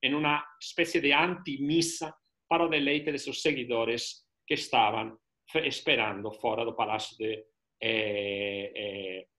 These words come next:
o Palácio do Governo, não? Então, essa, essa espécie de eucaristia bolsonariana parece dizer, "Tomai todos e comei, isto é vosso corpo", o corpo, no caso do Brasil,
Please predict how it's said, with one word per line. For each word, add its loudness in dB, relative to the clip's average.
o -14
Palácio -4
do -6
Governo, -2
não? -4
Então, -2
essa, -2
essa 2
espécie -4
de 4
eucaristia 4
bolsonariana 2
parece 2
dizer, 2
"Tomai 6
todos 0
e -4
comei, 0
isto 0
é 6
vosso -2
corpo", -6
o 4
corpo, 2
no -8
caso -2
do -4
Brasil, -4